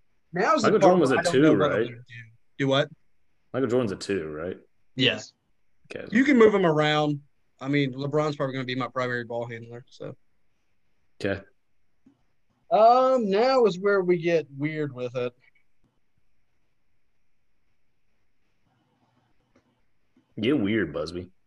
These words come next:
Speaker 1: Kobe's still on the board.
Speaker 3: He is, and you don't
Speaker 2: Yeah.
Speaker 3: have a two.
Speaker 1: I don't have a two. But there's a forgotten player that, uh, was better than Kobe, and they played during the same era. I don't know why no one brings it up.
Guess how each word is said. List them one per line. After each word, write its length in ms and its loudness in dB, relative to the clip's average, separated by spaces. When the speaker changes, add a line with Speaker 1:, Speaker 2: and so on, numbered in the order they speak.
Speaker 1:
Kobe's 340 4
still 160 0
on 100 0
the 80 -4
board. 440 -8
Speaker 3:
He 180 -2
is, 180 0
and 120 -8
you 120 -4
don't 160 0
Speaker 2:
Yeah. 80 -2
Speaker 3:
have 100 -6
a 40 -12
two. 320 -8
Speaker 1:
I 60 -12
don't 180 0
have 120 0
a 40 -4
two. 380 -2
But 140 -2
there's 220 2
a 40 -6
forgotten 500 -4
player 400 -2
that, 320 -4
uh, 480 -4
was 220 -2
better 240 0
than 140 -4
Kobe, 380 -2
and 100 -10
they 120 -8
played 280 -4
during 200 -4
the 60 -8
same 260 -2
era. 360 -6
I 40 -12
don't 140 -8
know 100 -6
why 260 -2
no 180 -4
one 140 -4
brings 260 -6
it 80 -6
up. 240 2